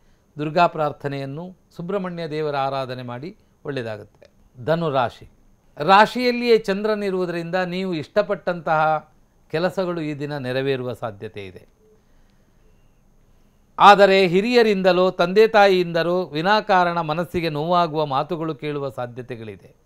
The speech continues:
ಆರ್ಥಿಕ ಸ್ಥಿತಿಯಲ್ಲಿ ಏರುಪೇರಿರುವಂತಹ ಸಾಧ್ಯತೆ ಇದೆ. ವ್ಯಾಪಾರದಲ್ಲಿ ನಷ್ಟ ಕಾಣುವಂತಹ ಸಾಧ್ಯತೆಗಳು ಜಾಸ್ತಿಯಾಗಿರುತ್ತೆ. ಅವಿವಾಹಿತರಿಗೆ ವಿವಾಹದ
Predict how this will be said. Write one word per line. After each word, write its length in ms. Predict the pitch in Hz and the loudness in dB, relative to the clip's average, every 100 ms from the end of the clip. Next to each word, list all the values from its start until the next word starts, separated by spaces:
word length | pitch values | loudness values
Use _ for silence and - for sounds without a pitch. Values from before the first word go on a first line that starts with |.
| _ _ _ _ _ _ _ _ _ _ 147 | _ _ _ _ _ _ _ _ _ _ 6
ಆರ್ಥಿಕ 440 | 202 220 254 240 | 6 6 -4 0
ಸ್ಥಿತಿಯಲ್ಲಿ 580 | 220 220 185 202 196 196 | -2 -2 0 2 2 2
ಏರುಪೇರಿರುವಂತಹ 1080 | 165 196 196 196 190 175 170 165 156 151 147 | 4 4 4 4 4 4 0 -4 -2 -2 -2
ಸಾಧ್ಯತೆ 560 | 143 139 127 127 120 | -2 -4 -4 -10 -8
ಇದೆ. 280 | 101 92 _ _ _ _ _ _ _ 165 | -10 -14 _ _ _ _ _ _ _ 4
ವ್ಯಾಪಾರದಲ್ಲಿ 800 | 196 220 247 247 240 226 214 | 6 8 10 10 8 4 2
ನಷ್ಟ 280 | 185 170 - 233 | 2 0 0 0
ಕಾಣುವಂತಹ 720 | 214 202 190 185 165 156 156 | 2 0 0 -4 0 2 2
ಸಾಧ್ಯತೆಗಳು 640 | 139 139 147 156 151 151 | 2 -2 -2 -4 -4 -4
ಜಾಸ್ತಿಯಾಗಿರುತ್ತೆ. 840 | 127 127 - 123 117 104 101 - - _ _ _ _ _ _ _ _ _ _ _ _ _ _ _ _ _ _ _ _ _ _ _ - | -4 -4 -6 -10 -8 -10 -14 -18 -20 _ _ _ _ _ _ _ _ _ _ _ _ _ _ _ _ _ _ _ _ _ _ _ 2
ಅವಿವಾಹಿತರಿಗೆ 880 | 185 233 254 247 220 220 214 208 202 | 4 4 8 8 8 6 2 2 2
ವಿವಾಹದ 440 | 190 190 214 220 | 2 4 6 4